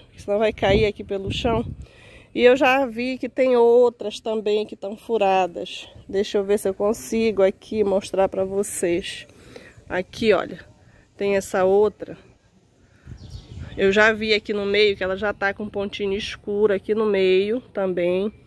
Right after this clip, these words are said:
Aqui, olha, essa outra aqui também. Deixa eu dar um zoom, que eu vou mostrar pra vocês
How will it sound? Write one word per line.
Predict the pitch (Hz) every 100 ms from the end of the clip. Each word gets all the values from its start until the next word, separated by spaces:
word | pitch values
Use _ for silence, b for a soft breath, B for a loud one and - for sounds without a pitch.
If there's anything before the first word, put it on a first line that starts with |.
| B B B B
Aqui, | - 220 - - 233
olha, | 190 170
essa | 185 - 196
outra | 185 185 185
aqui | 185 190
também. | 208 220 220 190 190 196
Deixa | 190 226
eu |
dar | 208
um | 214 220 214
zoom, | 185 160 - -
que | 185
eu |
vou | 180
mostrar | 185 196 180 170
pra | 180
vocês | 185 190 - - - -